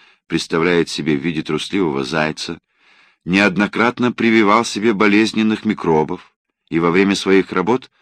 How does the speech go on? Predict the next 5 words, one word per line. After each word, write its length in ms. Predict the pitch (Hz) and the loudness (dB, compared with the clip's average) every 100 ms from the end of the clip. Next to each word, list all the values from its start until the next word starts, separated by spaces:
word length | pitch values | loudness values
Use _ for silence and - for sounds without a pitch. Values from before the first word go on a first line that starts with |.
| _ _ | _ _
чересчур 560 | - 98 95 90 - 104 | -4 2 2 0 0 -2
часто 420 | - 107 110 - | 0 -2 -2 -4
подвергался 680 | 101 104 95 92 101 101 110 | -4 -2 0 0 0 0 -2
опасности 640 | 101 - 98 - 104 - 101 | -2 0 -2 -2 -6 -4 -4
заразиться 760 | 95 98 90 87 101 - 110 | 2 2 2 0 -4 -4 -4